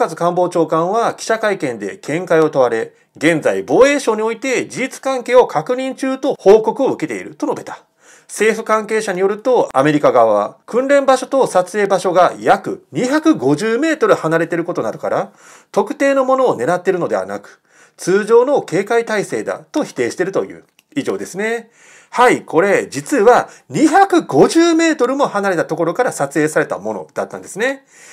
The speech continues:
二百五十メートル先の標的か。私は銃などに関して詳しくありませんが、二百五十メートル先にある記者か。正直、二百五十メートル先の人間って、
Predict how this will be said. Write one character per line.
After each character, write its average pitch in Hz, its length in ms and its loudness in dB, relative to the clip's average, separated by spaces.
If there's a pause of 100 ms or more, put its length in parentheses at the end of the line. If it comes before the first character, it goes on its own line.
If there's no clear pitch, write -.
(200)
二 160 160 -2
百 262 300 -4
五 254 160 -4
十 269 260 -4
メ 262 200 -2
ー - 20 -6
ト 240 100 -6
ル 214 80 -10
先 - 380 -8
の 196 260 0 (240)
標 160 240 2
的 165 240 -6
か。 - 320 -6 (560)
私 165 340 2
は 202 120 2
銃 277 220 -2
な 214 100 0
ど 156 80 -2
に 143 140 -4
関 185 200 -2
し - 60 -8
て - 80 -6
詳 233 240 0
し - 80 -10
く 180 100 0
あ - 20 0
り 165 100 -4
ま 175 120 -4
せ 208 160 -8
ん 202 100 -6
が、 220 340 0 (260)
二 180 160 -2
百 311 260 0
五 311 200 2
十 311 260 4
メ 302 140 2
ー 285 40 -4
ト 202 80 -2
ル 123 80 0
先 220 320 -4
に 240 100 -2
あ 185 60 2
る 107 140 -6
記 - 100 -12
者 135 180 -6
か。 92 460 -10 (360)
正 196 220 6
直、 226 540 -4 (300)
二 160 160 0
百 285 220 0
五 302 160 0
十 311 220 2
メ 311 160 0
ー 311 40 -2
ト - 100 0
ル 120 80 -2
先 262 240 -2
の 208 100 -2
人 104 180 -8
間 123 200 -6
っ 151 60 -12
て、 143 380 -2